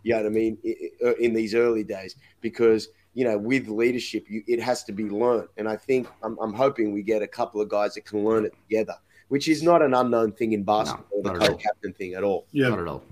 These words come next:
Speaker 2: Not at all. And, and I guess, Coach, one, one final thing I wanted to ask you, right? Um, all these years, right, you've, you've obviously been Brian Go-, Gr-, Goorjian's p-, protege, let's say, and, and now you're finally,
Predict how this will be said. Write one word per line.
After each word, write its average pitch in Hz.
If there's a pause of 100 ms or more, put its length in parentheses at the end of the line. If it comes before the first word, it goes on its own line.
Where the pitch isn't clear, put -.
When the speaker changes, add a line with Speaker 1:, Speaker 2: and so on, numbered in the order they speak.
Speaker 2:
Not 101
at 78
all. 73 (1200)
And, 147
and 160
I 175
guess, 220
Coach, 139
one, 135
one 156
final 135
thing 135
I 113
wanted 117
to 107
ask 107
you, 92
right? 120
Um, 107 (720)
all 190
these 147
years, 120
right, 131
you've, 107
you've 117
obviously 123 (380)
been 135
Brian 127
Go-, 120
Gr-, 120
Goorjian's 131
p-, - (120)
protege, 123
let's 110
say, 95 (120)
and, -
and 143
now 147
you're 220
finally, 151